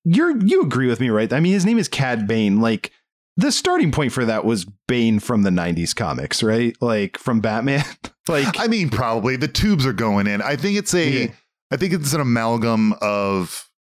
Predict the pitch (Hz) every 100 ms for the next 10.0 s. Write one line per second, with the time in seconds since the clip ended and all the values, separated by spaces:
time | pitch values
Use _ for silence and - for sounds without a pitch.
0 | _ - 104 98 92 87 87 - _ _
1 | _ 117 98 90 135 131 131 135 127 113
2 | 113 107 113 104 104 95 - 101 90 -
3 | - - _ _ _ _ - 147 113 80
4 | 120 120 135 107 127 131 120 - 123 120
5 | 139 120 110 113 98 95 90 85 78 85
6 | 78 76 - 180 143 117 196 208 196 240
7 | 220 202 156 185 165 156 190 175 - 226
8 | 240 160 143 143 156 143 - 151 143 147
9 | 139 127 147 147 139 131 113 117 101